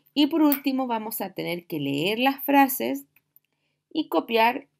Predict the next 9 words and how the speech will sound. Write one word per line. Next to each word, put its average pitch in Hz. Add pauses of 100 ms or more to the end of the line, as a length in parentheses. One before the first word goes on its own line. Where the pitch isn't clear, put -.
en 175
el 151
riel 214 (460)
la 170
que 165
represente 156
al 156
dibujo 226 (600)
que 208